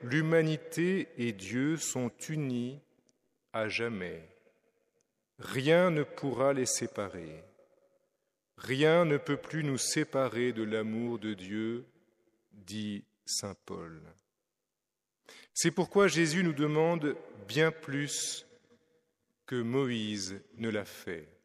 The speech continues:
La loi nous faisait connaître l'intention du Père. Jésus nous donne de la rejoindre, de rejoindre la source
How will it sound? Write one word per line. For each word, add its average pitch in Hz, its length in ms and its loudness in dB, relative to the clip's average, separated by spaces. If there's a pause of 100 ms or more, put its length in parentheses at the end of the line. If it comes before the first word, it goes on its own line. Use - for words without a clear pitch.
(2000)
La 131 220 6
loi 147 400 8
nous 147 120 4
faisait 135 360 4
connaître 143 680 4
l'intention 127 760 0
du 120 120 -6
Père. 123 500 -2 (1300)
Jésus 123 480 0
nous 135 140 2
donne 127 640 2 (160)
de 120 80 2
la 120 200 4
rejoindre, 92 840 -4 (1040)
de 127 180 2
rejoindre 143 1000 2 (120)
la 110 160 0
source - 800 -6